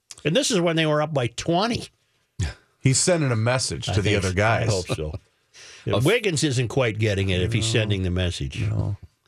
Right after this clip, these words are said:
Speaker 3: A festive few days and nights of sports continues tonight with the Minnesota Wild playing a home game. The Vegas Golden Knights in town for a game at the Xcel Energy Center. And Nito Niederreiter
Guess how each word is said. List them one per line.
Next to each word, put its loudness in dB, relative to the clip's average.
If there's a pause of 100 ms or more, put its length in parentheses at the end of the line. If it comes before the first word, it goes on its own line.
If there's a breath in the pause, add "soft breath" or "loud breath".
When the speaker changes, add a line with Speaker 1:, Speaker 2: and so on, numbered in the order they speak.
(360 loud breath)
Speaker 3:
A 2
festive 2
few 0
days 0
and 0
nights -2
of 0
sports 0
continues 0
tonight 0
with 0
the 2
Minnesota 0
Wild 2
playing -2
a 0
home 0
game. 0 (300 loud breath)
The -6
Vegas -2
Golden 0
Knights -4
in 0
town 0
for -2
a -2
game 0
at -4
the -2
Xcel 0
Energy -2
Center. 0 (280 loud breath)
And -4
Nito 0
Niederreiter 0